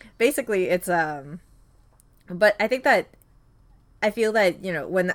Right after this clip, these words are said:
when I watch movies now, especially, like, Miyazaki, it's sometimes, like, just the details and the feeling that you have. Like, it's,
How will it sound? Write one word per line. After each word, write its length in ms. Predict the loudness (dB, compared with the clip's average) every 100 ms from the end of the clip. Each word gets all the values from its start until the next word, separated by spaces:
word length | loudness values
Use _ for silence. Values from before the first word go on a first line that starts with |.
| -8 -14
when 200 | -4 0
I 120 | 2
watch 340 | 2 0 -2 -6
movies 340 | -6 -6 -4
now, 240 | 0 0
especially, 640 | 0 -4 -6 -4 -4 -6 -4
like, 360 | -4 -4 -6
Miyazaki, 720 | -4 -2 0 -2 -2 -8 -12 -10
it's 140 | -8
sometimes, 400 | -6 -4 -4 -2
like, 260 | -2 -2 -4
just 200 | -6 -4
the 80 | -6
details 640 | -4 -8 -4 -4 -4 -6
and 100 | -8
the 60 | -8
feeling 420 | -4 -2 -2 -4
that 120 | -8
you 100 | -10
have. 240 | -4 -2 -2
Like, 160 | -6 -6
it's, 200 | -8